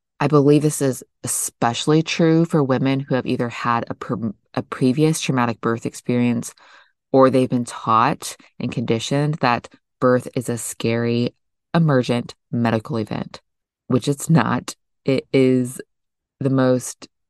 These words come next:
natural, physiological thing that our body was made to do. And obviously, it doesn't always turn out that way.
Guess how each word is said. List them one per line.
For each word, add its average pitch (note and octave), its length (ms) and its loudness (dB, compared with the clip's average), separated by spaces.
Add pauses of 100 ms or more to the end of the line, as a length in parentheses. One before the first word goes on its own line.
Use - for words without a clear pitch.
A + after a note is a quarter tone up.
natural, C3 760 -2
physiological B2+ 1080 -2
thing B2 320 -2
that A#2+ 160 -4
our A#2 140 -2
body A2+ 500 -2 (600)
was A#2+ 320 2 (140)
made A#2 380 0
to B2+ 200 -6
do. B2 520 0 (420)
And - 220 -4
obviously, B2 760 -2 (180)
it - 100 -6
doesn't A#2+ 280 -6
always C#3+ 240 0
turn D3 200 -2
out C3 140 -2
that C3 220 -4
way. B2+ 420 -4